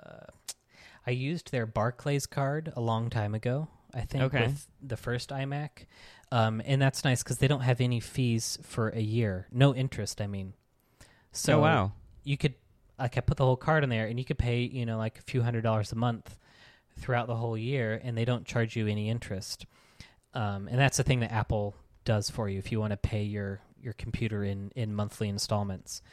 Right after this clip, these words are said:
Speaker 1: And I was wondering if you could do that with the Apple Card, 'cause that's also, you know, credit, and it's through Apple. But it sounds like they would charge you interest if you did the Apple Card.
Speaker 2: Yeah, definitely. There is definitely a, a decent amount of, I think mine is, let me, oh, let me see how much interest they're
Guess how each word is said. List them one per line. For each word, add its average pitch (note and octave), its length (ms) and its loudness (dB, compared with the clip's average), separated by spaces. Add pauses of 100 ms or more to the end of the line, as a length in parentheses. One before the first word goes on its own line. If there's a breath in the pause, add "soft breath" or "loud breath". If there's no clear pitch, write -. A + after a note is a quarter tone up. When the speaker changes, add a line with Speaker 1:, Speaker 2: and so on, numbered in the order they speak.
(320 loud breath)
Speaker 1:
And - 80 -2
I - 40 4
was A2+ 120 2
wondering B2 300 4
if G#2+ 140 -2
you B2 60 -2
could A2+ 140 -4
do A#2 100 2
that G#2+ 200 -2
with A2+ 180 -4
the G#2 120 -6
Apple B2 240 0
Card, F#2 320 -8
'cause - 140 -8
that's G2 180 -6
also, G#2 420 -6 (160)
you G#2 120 -8
know, F#2+ 160 -8 (160)
credit, G#2 380 -2 (120)
and G#2+ 160 -4
it's - 180 -8
through G#2+ 180 -4
Apple. G2 440 -4 (460 soft breath)
But A#2+ 100 0
it A#2 80 -6
sounds C3+ 400 4
like G#2+ 380 0 (720)
they B2+ 180 2
would A2+ 120 2
charge G#2+ 240 -2
you G#2+ 80 -6
interest - 640 -10
if - 200 -10
you G2+ 220 -8
did G2+ 140 -10
the - 160 -14
Apple - 220 -8
Card. - 300 -10 (480)
Speaker 2:
Yeah, B2 340 2
definitely. F#2 580 -2
There F#2+ 200 0
is A#2 200 0
definitely A#2 520 2
a, G#2 280 4
a A2+ 100 -2
decent A2 340 0
amount G#2 220 2
of, F#2+ 100 -4
I G#2 120 0
think C3+ 180 0
mine A#2+ 380 0
is, A2 260 -4
let A2+ 100 -6
me, B2 140 -6
oh, A#2 260 -8
let B2+ 140 -10
me B2 100 -6
see A#2 200 -8
how A2+ 100 -4
much G#2 220 -4
interest G#2 400 -8
they're G2 240 -4